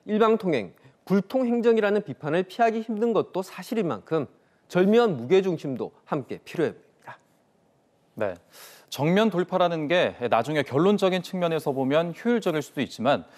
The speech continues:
Speaker 2: 과정을 볼 때는 확실히 독불장군이라는 이야기를 들을 수 있는 거죠.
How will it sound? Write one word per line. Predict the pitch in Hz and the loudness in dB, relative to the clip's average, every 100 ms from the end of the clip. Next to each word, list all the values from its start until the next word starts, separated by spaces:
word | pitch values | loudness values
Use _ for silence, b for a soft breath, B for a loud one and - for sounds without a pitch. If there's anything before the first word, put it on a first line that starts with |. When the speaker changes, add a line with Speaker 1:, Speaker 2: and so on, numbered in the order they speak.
| B B | B B
Speaker 2:
과정을 | - 139 147 208 190 | -2 0 4 4 4
볼 | 175 | 2
때는 | 160 147 151 120 98 | 2 2 2 0 -6
확실히 | - 175 156 | -12 -6 -4
독불장군이라는 | 131 117 - 196 175 165 151 139 127 120 127 117 | -4 -4 -2 0 0 0 0 2 2 4 2 0
이야기를 | 107 110 104 110 | 0 0 0 -2
들을 | - 107 | -4 -8
수 | 92 | -6
있는 | 113 95 | -8 -6
거죠. | 92 104 131 | -8 -6 -4